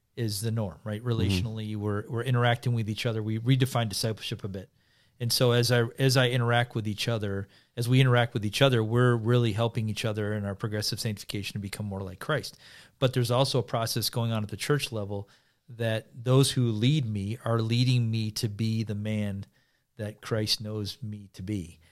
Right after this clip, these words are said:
Speaker 1: And so there's an intentionality that you're not just providing me a service, you're not just providing me a place,
Speaker 2: Yeah.
Speaker 1: you're providing me purpose. You're, you're not giving me purpose, but you're unleashing me in my purpose.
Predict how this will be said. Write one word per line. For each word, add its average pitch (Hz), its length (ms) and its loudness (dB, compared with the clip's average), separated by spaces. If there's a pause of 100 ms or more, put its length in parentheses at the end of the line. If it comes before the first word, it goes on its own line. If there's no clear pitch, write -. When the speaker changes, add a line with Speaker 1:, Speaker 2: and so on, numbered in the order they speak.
(300)
Speaker 1:
And 117 140 -4
so 120 160 0
there's 117 200 2
an 120 80 2
intentionality 113 840 0
that 107 280 -2
you're 135 200 0
not 135 240 0
just 120 220 -2
providing 120 600 -2
me 113 340 -2 (420)
a 120 80 -4
service, 113 720 2
you're 127 140 4
not 131 160 6
just 123 200 2
providing 120 540 4
me 113 140 0
a 104 80 0
place, 110 580 0 (260)
Speaker 2:
Yeah. 87 200 2 (100)
Speaker 1:
you're 131 160 -2
providing 120 540 0
me 101 100 -2
purpose. - 600 2 (200)
You're, 131 280 -4
you're 123 160 4
not 107 160 0 (160)
giving 147 320 6
me 107 100 2
purpose, 117 320 0
but - 220 -4
you're 131 100 2
unleashing 117 560 0
me 110 140 -4
in 101 80 -6
my 95 140 -6
purpose. - 440 -10